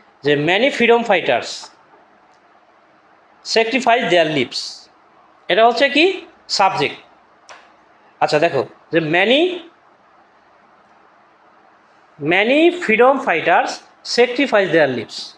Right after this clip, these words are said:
এখানে তুমি কি করছো, যে many freedom fighter sacrifice their lives, এটা পুরোটা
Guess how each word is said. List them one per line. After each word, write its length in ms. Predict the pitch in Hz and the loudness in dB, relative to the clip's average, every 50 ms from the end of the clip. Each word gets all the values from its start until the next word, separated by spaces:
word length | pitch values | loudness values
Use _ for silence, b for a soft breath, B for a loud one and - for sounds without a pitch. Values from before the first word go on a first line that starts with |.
| - - | -8 -6
এখানে 200 | 156 151 208 226 233 240 | -2 0 0 0 2 0
তুমি 100 | 262 254 254 | 0 0 0
কি 60 | 262 254 269 | 0 2 2
করছো, 200 | 262 - - 180 156 156 | 2 2 2 2 2 2
যে 60 | 175 165 151 151 160 | 2 2 2 2 2
many 340 | 180 185 202 208 226 240 254 262 285 311 302 - - | 2 2 2 2 2 2 2 2 2 2 0 -2 -4
freedom 300 | - 202 202 202 214 226 220 220 | -2 0 4 4 4 2 2 0
fighter 340 | 214 208 202 202 220 240 269 311 - B B B B B B - - | 0 -2 0 2 2 2 2 0 -4 B B B B B B -2 0
sacrifice 500 | 220 226 220 226 262 - 220 196 185 156 | 0 0 0 0 -2 0 0 0 0 2
their 120 | 165 165 143 135 | 2 2 2 2
lives, 140 | 131 131 - | 0 0 0
এটা 100 | 185 220 220 | 0 2 4
পুরোটা 220 | 262 269 262 247 | 4 4 4 4